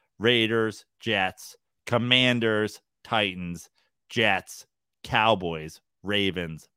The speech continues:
Bills. Like, <laughs> they might lose three more games total.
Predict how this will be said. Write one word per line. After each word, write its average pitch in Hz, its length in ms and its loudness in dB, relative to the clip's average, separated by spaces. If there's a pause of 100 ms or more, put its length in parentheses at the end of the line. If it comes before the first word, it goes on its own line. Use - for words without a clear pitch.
Bills. 78 380 -12 (280)
Like, 135 240 0 (320)
<laughs> - 800 -12
they 147 100 0
might 226 220 2
lose 202 160 4
three 165 200 4
more 156 180 2
games 127 540 -2 (2500)
total. 135 500 6